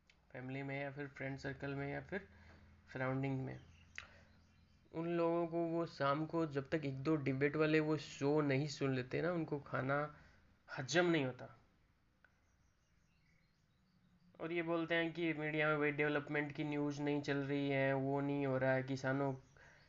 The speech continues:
के मुद्दे को कवरेज नहीं मिलती है न्यूज़पेपर में।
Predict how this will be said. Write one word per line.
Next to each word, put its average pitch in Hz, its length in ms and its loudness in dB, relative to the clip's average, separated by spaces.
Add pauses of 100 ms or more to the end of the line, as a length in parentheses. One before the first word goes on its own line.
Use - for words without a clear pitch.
(220)
के 135 60 -6
मुद्दे 135 380 -2
को 135 160 -6
कवरेज 135 440 0
नहीं 135 200 2
मिलती 131 420 0
है 131 540 0
न्यूज़पेपर 127 560 -4
में। 127 380 -4